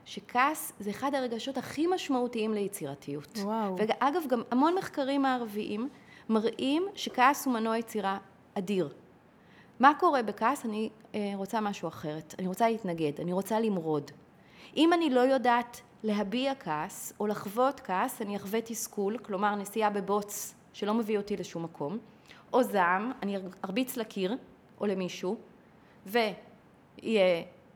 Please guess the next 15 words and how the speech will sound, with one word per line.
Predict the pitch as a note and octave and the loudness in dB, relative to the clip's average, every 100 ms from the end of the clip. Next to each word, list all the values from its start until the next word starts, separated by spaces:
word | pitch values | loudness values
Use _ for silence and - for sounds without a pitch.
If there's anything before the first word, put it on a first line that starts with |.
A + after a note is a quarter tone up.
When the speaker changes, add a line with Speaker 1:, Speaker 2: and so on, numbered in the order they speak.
| - - - - - | -20 -20 -20 -14 -4
Speaker 1:
אל-, | F#3+ - - - | -4 -6 -8 -2
אלימות | G3+ A#3 A3+ - | 2 2 0 -4
היא | F3 | -4
בטח | F3+ F3+ | -4 -2
לא | F3 E3+ | -4 -4
פתרון, | F3 D3 C#3 C#3 F3 - - | -6 -8 -8 -8 -10 -14 -6
אבל | F3+ A3 | 0 2
אם | D4+ | 2
הכעס | D4 C#4+ D#4 D#4 | 4 4 4 2
שלי | - F#3 F#3+ A#3+ - - | -6 -4 -6 -10 -18 -6
הוא | G#3 | -2
משהו | A3 B3+ | -2 -2
שאני | B3 G#3 | -4 -4
לומדת | F#3+ G#3 A#3+ A#3 | -2 -2 -2 0
להביע, | F#3+ E3+ E3+ E3 | 0 0 2 2